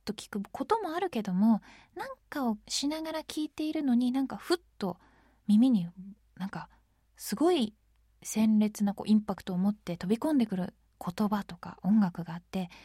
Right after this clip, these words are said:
「あ、なんだなんだ」っていう風に耳を持ってかれてっていう、そういうのがなんか楽しいところなんじゃないかなと思います。見えないからこその、その耳だけで味わえる楽しみっていうかね、そういうのがあるんじゃないかと思います。さあ、えー、そんなわけで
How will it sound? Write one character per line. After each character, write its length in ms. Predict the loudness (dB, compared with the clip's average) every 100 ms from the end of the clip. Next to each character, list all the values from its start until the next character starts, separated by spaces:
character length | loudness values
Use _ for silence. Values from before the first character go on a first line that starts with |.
| -16
「あ、 100 | 2
な 120 | 6 8
ん 20 |
だ 80 | 8
な 140 | 8
ん 20 |
だ」 80 | 6
っ 60 | 2
て 180 | -2
い 40 | 0
う 20 |
風 100 | 0
に 80 | 2
耳 300 | 4 6 6
を 40 |
持 120 | 2
っ 40 | -2
て 140 | -6
か 120 | -8
れ 100 | -8
て 160 | -2 -2
っ 20 |
て 240 | -4 -6 -2
い 60 |
う、 60 | -2
そ 220 | 0 2
う 40 |
い 40 | 2
う 20 |
の 100 | 0
が 140 | 2 4
な 80 |
ん 60 | 2
か 100 | -2
楽 200 | 0 2
し 100 | 2
い 60 | -2
と 100 | -4
こ 120 | -4
ろ 60 | -2
な 140 | -2
ん 40 | -2
じ 100 | -4
ゃ 20 |
な 100 | -6
い 60 |
か 120 | -4 2
な 280 | 2 2
と 140 | -2 -4
思 180 | -2 0
い 60 |
ま 160 | 0 0
す。 120 | -4 -16 -20 -14 4
見 140 | 6
え 40 | 6
な 140 | 4
い 60 | 0
か 100 | -8
ら 80 |
こ 160 | -4 -2
そ 160 | 2 4
の、 160 | 2 0 -18 -20
そ 160 | -8 0
の 60 | 4
耳 220 | 6 6
だ 120 | 2
け 140 | -2
で 100 | 2
味 240 | 2 2 0
わ 160 | 0
え 60 | 0
る 100 | -2
楽 220 | -2 -2
し 140 | -2 -4
み 100 | -4
っ 20 |
て 200 | -6 -16
い 20 |
う 20 |
か 140 | -8 0
ね、 180 | 0 0 _ _ _
そ 120 | -6
う 40 |
い 40 | -4
う 20 |
の 80 | -4
が 80 | -6
あ 80 |
る 60 | -6
ん 60 | -6
じ 100 | -8
ゃ 20 |
な 140 | -8
い 20 |
か 140 | -10 -12
と 100 | -8
思 160 | -4
い 60 | -2
ま 160 | -2 -4
す。 180 | -8 _ _ -20 -20 -20 -20 -20 _
さ 360 | -2 4 4 2
あ、 20 | _ _ _ -4
え 720 | -2 0 -2 -4 -8 -8 -12
ー、 20 |
そ 160 | -6 -2
ん 40 |
な 100 | -2
わ 80 | -2
け 120 | -4
で 280 | -6 -4 -4